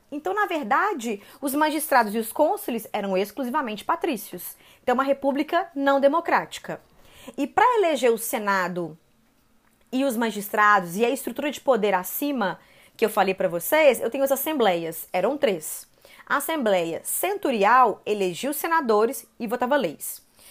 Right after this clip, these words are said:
A Assembleia Curial cuidava das questões religiosas. E a Assembleia Tribal elegia os magistrados.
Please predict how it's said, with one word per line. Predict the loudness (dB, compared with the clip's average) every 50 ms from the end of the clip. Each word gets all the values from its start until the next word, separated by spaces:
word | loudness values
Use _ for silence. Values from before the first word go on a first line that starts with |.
| -20 -20 -16 -6
A | -2 -2
Assembleia | -2 0 -2 -2 0 2 4 4 4 2
Curial | 2 0 0 2 2 4 4 4 6 6 4 2 2 -2 -8
cuidava | -6 -4 0 2 2 2 2 2 0 2 2 2 0 0 -4 -6
das | -6 -6 -4
questões | -4 -6 -4 -4 -2
religiosas. | -2 -2 -2 -2 -2 2 2 4 4 2 -2 -6 -8 -8 -8 -10 -14 -14 _ _ -20 -20 -20 -12
E | -4 2 4
a | 4
Assembleia | 4 2 -2 -2 0 2 4 4 2
Tribal | 2 -2 -4 0 4 6 6 6 6 4 2 -2 -8 _ _ 0
elegia | 0 2 2 0 -4 -4 -4 -4 -2 2 4 4 4 2 -2 -8 _ _ _ _ -4
os | -2 0 0 2 0 0 0 0 -2 -2 -2
magistrados. | -2 -2 -2 -2 -2 -4 -2 -2 -2 -2 -2 -6 -12 -16 -16 -16